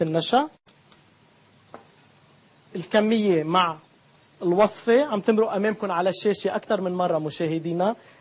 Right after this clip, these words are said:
النشا بيتذوب إما بحليب بارد أو بشوية مي باردة. حليب مع سكر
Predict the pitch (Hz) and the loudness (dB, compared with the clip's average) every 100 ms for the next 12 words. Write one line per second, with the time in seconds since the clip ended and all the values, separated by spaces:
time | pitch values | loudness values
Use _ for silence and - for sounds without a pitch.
0 | - 208 233 220 185 190 160 208 190 156 | -4 0 4 2 2 2 6 8 8 4
1 | - - _ 254 254 214 202 214 208 208 | 0 -20 _ 0 2 2 0 0 0 0
2 | 165 214 220 254 - 220 214 202 - 226 | 2 4 2 -2 0 2 2 -2 0 0
3 | 214 208 202 202 165 - - _ 170 196 | 0 -2 0 2 0 -12 -20 _ 2 6
4 | 196 185 254 294 - - _ _ _ _ | 6 6 6 4 -8 -20 _ _ _ _
5 | _ _ _ _ _ - - 202 208 196 | _ _ _ _ _ -6 0 2 4 2
6 | 180 220 - 175 | 2 -4 2 2